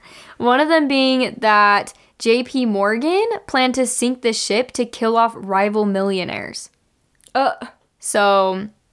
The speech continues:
Speaker 2: okay, that kinda makes sense, but also, like, you are such a cruel man if that's why you did it.
Speaker 1: Yeah,
Speaker 2: I mean,
Speaker 1: I know.
Speaker 2: in the first place,
Speaker 1: Either
Speaker 2: that's
Speaker 1: way,
Speaker 2: so cruel
Speaker 1: an insurance
Speaker 2: to
Speaker 1: scam.
Speaker 2: Yeah, to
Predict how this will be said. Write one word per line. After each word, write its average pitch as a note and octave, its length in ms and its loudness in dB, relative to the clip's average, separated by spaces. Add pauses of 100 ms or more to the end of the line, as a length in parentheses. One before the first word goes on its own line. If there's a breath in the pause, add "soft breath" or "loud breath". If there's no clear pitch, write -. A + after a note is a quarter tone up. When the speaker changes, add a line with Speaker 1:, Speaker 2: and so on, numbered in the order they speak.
(400)
Speaker 2:
okay, D4+ 200 -2
that D4+ 200 0
kinda A#3+ 300 -2
makes D4 220 -4
sense, D#4+ 200 -2
but D#4 120 -2
also, A#3+ 460 -2
like, A3 320 0
you B3 220 -4
are F#4+ 200 0
such C4 260 -4
a C4 60 -8
cruel A#3+ 420 -2
man F#3+ 280 -6
if A3+ 120 -6
that's G#3 240 -4
why G3+ 80 -2
you F3+ 220 -6
did D#3+ 180 -6
it. F#4 400 -4 (320)
Speaker 1:
Yeah, A#3 320 0
Speaker 2:
I B3+ 60 -6
mean, G#3+ 80 2
Speaker 1:
I - 40 0
know. A#3 120 0
Speaker 2:
in F#3+ 60 0
the C4+ 140 0
first A#3+ 220 0
place, G4 120 4
Speaker 1:
Either F#4+ 120 4
Speaker 2:
that's F4 120 2
Speaker 1:
way, B3+ 340 4
Speaker 2:
so G#3+ 60 -12
cruel G#3+ 340 -2
Speaker 1:
an C4 180 2
insurance F4 500 2
Speaker 2:
to C4 120 -4
Speaker 1:
scam. E4 400 2 (880)
Speaker 2:
Yeah, C#4 540 0 (180)
to C#4 460 -4